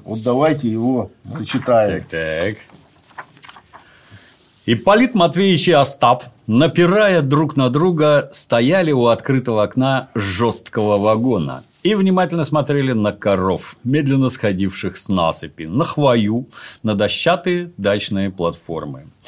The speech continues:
Speaker 2: Все дорожные анекдоты были уже рассказаны. «Старгородская правда» от вторника прочитана до объявлений и покрыта масляными пятнами. «Все цыплята, яйца и маслины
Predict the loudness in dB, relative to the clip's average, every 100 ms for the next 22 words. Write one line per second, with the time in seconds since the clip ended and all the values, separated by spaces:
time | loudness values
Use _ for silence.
0 | -18 -10 0 2 4 2 2 0 -2 -2
1 | -2 0 -2 -2 -4 -2 0 0 -2 -2
2 | -2 -4 -4 -6 -8 -14 -10 -4 2 4
3 | 4 2 0 -2 -2 0 2 2 2 -2
4 | 0 -2 -2 -4 -2 0 0 0 0 0
5 | -2 -2 0 0 -2 0 0 2 0 0
6 | 0 0 0 0 0 2 2 0 0 0
7 | 0 0 -2 -2 -2 -2 0 -2 -4 -6
8 | -6 -6 -4 -6 -6 -10 -14 -14 -8 -2
9 | -2 -2 0 2 0 0 0 0 -2 -4
10 | -2 -2 -2 -2 0 2 0 -2